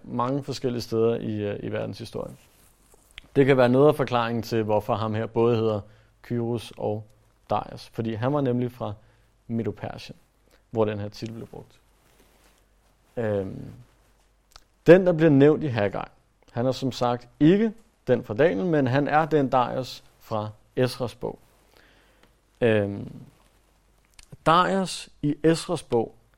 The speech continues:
han er en lille smule yngre end Kyros. Ikke meget. En lille smule yngre, så de er ra-, ra-, faktisk samtidig. De lever på samme tid, hvilket selvfølgelig ikke gør det nemmere at adskille.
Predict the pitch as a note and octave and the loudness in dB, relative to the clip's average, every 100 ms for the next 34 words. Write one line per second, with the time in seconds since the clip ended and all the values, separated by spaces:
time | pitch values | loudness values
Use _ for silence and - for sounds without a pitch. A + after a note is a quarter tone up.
0 | _ C3+ C#3 C#3 - C#3 C#3 C3 D#3 G3+ | _ 0 2 2 2 0 0 0 2 2
1 | G#3 G3 D#3+ E3 C#3 C3+ C3+ D3 C#3+ - | 0 -2 0 2 2 2 0 -2 -6 -6
2 | B2 - G#2 G2+ - - _ _ _ F#3 | -6 -6 -10 -12 -18 -20 _ _ _ 0
3 | F3 G#2 - A#2+ _ B2+ C#3+ G#3 G3+ D#3 | 2 -2 -6 -18 _ -6 -2 -2 -2 -2
4 | A#2 A#2 - C#3+ D#3+ D3 D3+ C#3 - C3 | 0 -2 -2 2 4 4 0 -6 -12 -16
5 | B2+ - D3+ D#3 E3+ - F#3 G3+ - B2+ | -16 -6 -4 -4 -8 -4 -2 -2 -6 -8
6 | G#2 - _ _ _ _ _ C3 A#2+ D3+ | -10 -18 _ _ _ _ _ -6 2 4
7 | F3 E3 C#3 B2+ C3 C3+ - - _ _ | 4 0 -4 -2 -2 -2 -8 -12 _ _
8 | _ _ _ _ _ B2 C3+ B2+ A#2+ C#3 | _ _ _ _ _ 0 2 0 -2 -2
9 | C3+ - C3+ - B2 A2+ G#2+ A2 A#2+ A#2+ | -2 -2 -4 0 0 0 -4 -4 -4 -8
10 | - - A2 G#2+ _ A2+ G2+ - - | -12 -10 -10 -12 _ -8 -8 -10 -16